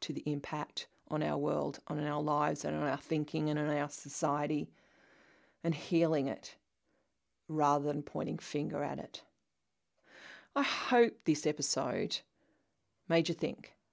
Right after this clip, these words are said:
made you think and go through the stories of your life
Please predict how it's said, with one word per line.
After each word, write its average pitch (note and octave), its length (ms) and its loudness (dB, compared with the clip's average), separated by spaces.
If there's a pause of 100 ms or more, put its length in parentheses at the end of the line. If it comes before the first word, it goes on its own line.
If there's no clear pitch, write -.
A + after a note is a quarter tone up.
(200)
made D#3+ 200 2
you G3 60 6
think F#3 420 2
and D3 120 -2
go E3 180 6
through E3 200 0
the D3+ 100 -4
stories D#3 380 2
of D3+ 120 -2
your E3+ 280 2
life C#3 460 -6